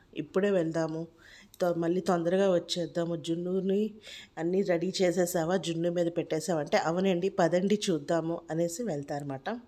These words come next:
అలా జున్ను మీద అన్నీ రెడీ చేసి, జున్నుకు కూడా మేత పెట్టి,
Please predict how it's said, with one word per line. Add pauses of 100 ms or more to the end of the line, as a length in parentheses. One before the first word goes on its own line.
(580)
అలా
జున్ను
మీద
అన్నీ
రెడీ
చేసి,
జున్నుకు
కూడా
మేత
పెట్టి,